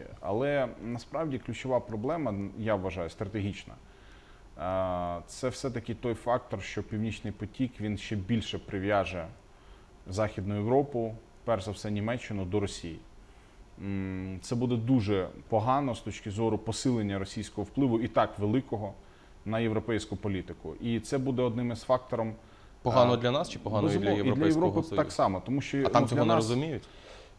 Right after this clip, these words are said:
Speaker 1: Е, ну, ви розумієте, там теж політики є. Е, вони так само, е, більшість, е, є політики, а не державні діячі, на превеликий жаль. Такі є політики рівня Черчилля,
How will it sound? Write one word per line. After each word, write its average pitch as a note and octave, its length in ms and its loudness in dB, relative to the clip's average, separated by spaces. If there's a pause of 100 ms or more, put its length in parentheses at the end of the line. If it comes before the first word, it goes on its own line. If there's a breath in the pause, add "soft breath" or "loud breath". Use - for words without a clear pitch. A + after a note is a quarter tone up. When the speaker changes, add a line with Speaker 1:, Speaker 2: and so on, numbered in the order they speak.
Speaker 1:
Е, - 20 0 (260)
ну, A3 60 -4
ви G3+ 120 0
розумієте, G#3+ 420 0
там G3+ 200 -2
теж G#3 180 -4
політики F3+ 600 0
є. F#2 220 0
Е, D2+ 340 -6
вони B2+ 260 -2
так D3 180 -8
само, C#3 580 0 (120)
е, A#2 200 -2
більшість, - 520 -4
е, B2 280 0
є C3 100 2
політики, C#3+ 480 -2
а A2 40 -2
не G#2 80 0
державні G2 440 0
діячі, F#2+ 360 -2
на C#2+ 80 -8
превеликий G2+ 420 -2
жаль. F2+ 160 0
Такі - 240 -6
є E3+ 200 4
політики D3 560 0
рівня C3+ 280 2
Черчилля, A2+ 720 0